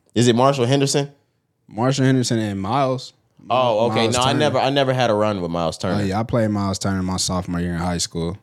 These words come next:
Speaker 2: Um,
Speaker 1: Mm.
Speaker 2: and he wasn't even that good, but still, he was seven feet tall, and I was just like, "I know he going to the league."
Speaker 1: We had exhibition runs where, where, uh,
Speaker 2: Marshall.
Speaker 1: Marshall was,
Speaker 2: Yeah.
Speaker 1: was, was on the other team.
Speaker 2: Yeah.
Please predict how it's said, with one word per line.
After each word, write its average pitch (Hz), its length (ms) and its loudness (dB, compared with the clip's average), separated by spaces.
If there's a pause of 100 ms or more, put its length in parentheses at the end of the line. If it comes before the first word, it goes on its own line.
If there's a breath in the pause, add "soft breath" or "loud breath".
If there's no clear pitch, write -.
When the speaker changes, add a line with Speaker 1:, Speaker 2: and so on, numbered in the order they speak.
(140)
Speaker 2:
Um, 82 300 2
Speaker 1:
Mm. - 80 -20
Speaker 2:
and 101 80 -8
he 113 120 4
wasn't 110 220 2
even 98 160 -2
that 95 160 -4
good, 98 440 -4
but 95 200 -6
still, 120 400 2
he 123 100 4
was 107 140 0
seven 117 320 2
feet 101 240 -4
tall, 101 300 0
and 90 120 -6
I 92 60 0
was 92 140 -2
just 87 100 -4
like, 85 100 0
"I 92 80 0
know 92 200 0
he 90 120 -2
going 80 240 -8
to 82 80 -6
the 80 80 -4
league." 78 380 -4
Speaker 1:
We 139 180 2
had 165 240 4
exhibition 123 680 2
runs 101 480 0
where, 107 480 2
where, 101 360 0
uh, 90 420 2 (2000)
Speaker 2:
Marshall. 101 340 -10
Speaker 1:
Marshall 120 520 4
was, 92 320 4
Speaker 2:
Yeah. 95 80 -8
Speaker 1:
was, 110 260 2
was 117 120 0
on 117 160 4
the 113 100 4
other 110 160 4
team. 92 400 -2
Speaker 2:
Yeah. 73 440 -6